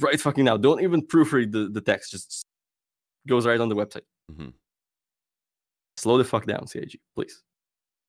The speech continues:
Speaker 2: And,
Speaker 1: Show the
Speaker 2: uh,
Speaker 1: concept. Be like, "Okay, here is a new concept ship. This is what it roughly does. We're gonna come back to this when it goes into the pipeline." And then it goes into the pipeline, goes through the white box. It's like, "Okay,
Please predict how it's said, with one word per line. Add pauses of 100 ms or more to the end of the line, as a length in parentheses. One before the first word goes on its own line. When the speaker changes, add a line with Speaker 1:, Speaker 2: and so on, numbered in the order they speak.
(220)
Speaker 2:
And,
Speaker 1:
Show
the
Speaker 2:
uh,
Speaker 1:
concept.
Be
like, (260)
"Okay,
here
is
a
new
concept
ship.
This
is
what
it
roughly (640)
does. (1080)
We're
gonna
come
back
to
this
when
it (520)
goes
into
the
pipeline."
And
then
it
goes
into
the
pipeline,
goes
through
the
white
box.
It's
like,
"Okay,